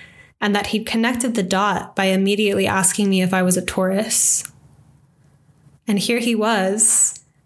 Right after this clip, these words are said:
telling me that he'd come from poverty but had learned how to make a lot of money, and telling me a considerable amount about it.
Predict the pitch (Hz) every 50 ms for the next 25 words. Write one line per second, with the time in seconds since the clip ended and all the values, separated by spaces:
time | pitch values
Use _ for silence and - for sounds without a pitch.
0 | - - 214 208 214 220 220 214 202 196 202 202 202 208 196 190 - - 208 208
1 | 208 208 214 190 180 - - 190 196 202 - 214 202 196 185 185 196 190 170 170
2 | 202 196 202 202 202 202 208 208 208 208 196 190 180 185 180 214 196 190 185 190
3 | 185 180 - 180 175 190 196 190 202 208 214 - - - _ _ _ - 190 185
4 | 185 185 - - - - 214 220 254 269 226 196 185 185 190 185 - 202 196 180
5 | - - 208 208 214 208 202 196 190 196 190 190 190 185 190 190 - - - -
6 | - 196 196 190 190 202 214 208 220 190 196 190 196 196 - - - - - -